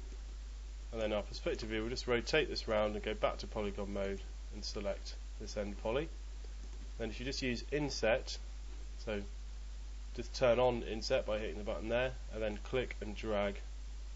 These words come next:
you can actually pull in and make a set of, uh, points like so. And then go to extrude and click and drag in the view again. Pull it out,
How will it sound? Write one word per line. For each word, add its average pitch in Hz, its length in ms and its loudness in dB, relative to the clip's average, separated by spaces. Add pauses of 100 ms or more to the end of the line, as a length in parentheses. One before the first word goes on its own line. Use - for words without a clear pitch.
(580)
you 101 100 -4
can 107 120 -2
actually 104 400 -2 (2500)
pull 113 180 2
in 101 180 0 (140)
and 101 100 -6
make 98 200 -4
a 101 40 -6
set 98 200 -2
of, 98 200 -4
uh, 98 200 -2 (2250)
points 107 260 0
like 101 160 0
so. 123 140 2
And 151 100 4 (1000)
then 113 200 0
go 117 180 2
to 107 140 -4
extrude 139 520 2
and 110 140 -4
click 127 240 0
and 113 100 -2
drag 113 340 2 (260)
in 107 80 -4
the 110 60 -2
view 104 200 0
again. 117 380 4 (920)
Pull 104 100 -4
it 95 120 -4
out, 143 220 6